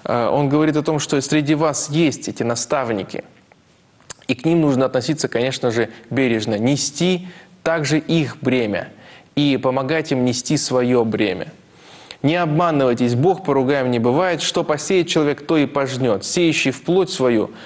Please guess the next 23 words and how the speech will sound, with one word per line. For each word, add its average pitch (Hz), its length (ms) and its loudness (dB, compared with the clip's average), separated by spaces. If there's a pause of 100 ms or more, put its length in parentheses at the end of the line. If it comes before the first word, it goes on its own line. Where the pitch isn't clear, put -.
(100)
от - 240 -4
плоти 175 260 2
пожнёт 135 560 -2
тление, 110 560 0
сеющий 139 440 0
в 123 120 -2
дух 160 320 0
от 117 180 -2
духа 170 300 0
пожнёт 139 480 -2
жизнь 123 440 0
вечную". 117 760 -2 (920)
"Сеющий 185 580 2
в - 120 -8
плоть 190 320 2
свою 147 340 2
от - 220 -2
плоти 156 320 0
пожнёт 120 500 -2
тление". 110 320 -2
Действительно, 143 600 0
человек, 156 460 0
который 143 640 0